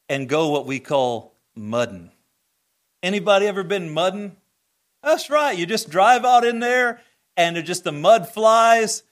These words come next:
and you hope you don't get stuck, but you know you probably will. And, uh, we're driving through this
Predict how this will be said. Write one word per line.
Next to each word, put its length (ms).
and 140
you 80
hope 240
you 80
don't 160
get 160
stuck, 500
but 160
you 60
know 140
you 140
probably 420
will. 420
And, 380
uh, 240
we're 140
driving 400
through 160
this 260